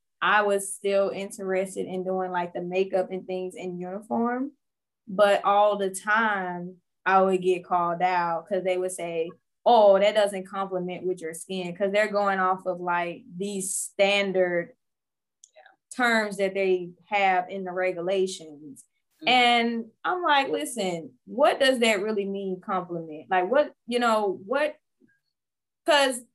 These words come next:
Speaker 1: quite frankly, we can wear red lipstick. We don't have to be red,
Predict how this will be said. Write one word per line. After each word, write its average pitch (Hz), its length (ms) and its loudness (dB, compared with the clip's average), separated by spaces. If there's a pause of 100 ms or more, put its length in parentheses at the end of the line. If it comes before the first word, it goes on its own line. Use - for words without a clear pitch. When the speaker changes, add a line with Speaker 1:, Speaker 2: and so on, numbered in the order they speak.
(180)
Speaker 1:
quite 349 280 2
frankly, 254 500 -2
we 330 180 -2
can 254 140 -2
wear 220 240 2
red 196 300 -4
lipstick. 196 500 -4
We 247 140 -2
don't 294 160 2
have 233 220 0
to 214 80 -8
be 185 220 -8
red, 175 600 2